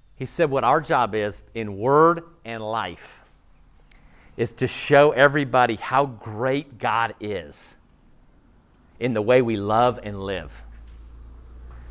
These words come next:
All right? It, that's, that's what we do, okay? That's how you live in the kingdom of heaven, is that we are living our lives in word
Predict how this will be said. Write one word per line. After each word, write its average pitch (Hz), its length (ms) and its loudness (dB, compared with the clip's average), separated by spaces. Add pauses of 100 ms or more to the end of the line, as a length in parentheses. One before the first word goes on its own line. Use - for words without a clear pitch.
(240)
All 82 40 -6
right? 90 140 -4 (240)
It, 139 140 0
that's, 175 300 8
that's 208 260 8
what 247 100 12
we 240 140 10
do, 226 300 8 (120)
okay? 147 280 0 (100)
That's 196 200 4
how 262 120 2
you 247 200 2
live 226 200 6
in 226 80 -4
the 202 80 -4
kingdom 226 360 -2
of 190 120 -4
heaven, 143 480 2 (1300)
is 175 240 -2
that 170 280 2
we 220 220 2
are 170 200 6
living 220 480 4
our 233 160 2
lives 101 500 -8
in 151 280 -8
word 233 480 4